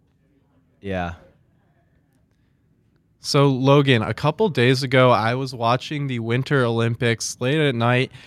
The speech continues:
Speaker 2: and a Coinbase N F T commercial came on. I have never seen a Coinbase N F T
Speaker 1: Actually?
Speaker 2: commercial before, but they were advertising it during the Olympics. And I found this really interesting because a lot of these companies that are buying Super Bowl slots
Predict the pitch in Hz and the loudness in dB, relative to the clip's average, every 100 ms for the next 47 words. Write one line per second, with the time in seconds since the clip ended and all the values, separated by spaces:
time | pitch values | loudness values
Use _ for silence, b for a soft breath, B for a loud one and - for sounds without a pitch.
0 | B B 123 123 120 - 143 160 185 - | B B 0 0 -2 -4 -2 2 2 0
1 | - 131 139 139 - 127 127 - 117 117 | 0 0 2 0 -4 -4 -4 -2 -2 0
2 | 117 120 110 - 110 110 110 104 104 101 | -2 -2 -4 -2 -2 -2 -2 -2 -4 -4
3 | 104 113 113 123 143 175 156 123 123 120 | -4 -4 -2 -2 0 -2 -2 -2 0 -2
4 | - 110 110 110 98 110 104 95 151 160 | -4 -4 -2 -4 -4 -4 -4 -6 -8 -8
5 | 151 151 143 160 151 - 160 156 143 B | -8 -10 -10 -8 -8 0 4 4 2 B
6 | B 127 135 143 160 113 127 135 127 123 | B -2 4 4 6 4 2 0 -2 -2
7 | 123 131 127 123 113 - 120 156 160 139 | -2 -2 0 0 0 -2 0 0 2 2
8 | 113 123 123 123 117 - B B - 120 | 4 0 2 0 0 -6 B B -4 0
9 | 123 147 208 233 151 143 165 139 123 135 | 2 0 -2 -4 -6 -4 -2 -2 -2 -2
10 | 151 - 143 135 127 - 123 117 120 117 | -2 -2 -2 -2 -4 -2 -2 -2 0 0
11 | 151 160 185 - - 120 151 147 135 120 | 0 -4 -6 -6 -6 -4 -2 -2 -2 0
12 | 120 110 110 120 127 - 127 160 135 139 | -2 -2 0 0 0 -2 -4 -4 -2 -2
13 | 131 135 123 - | -2 2 0 0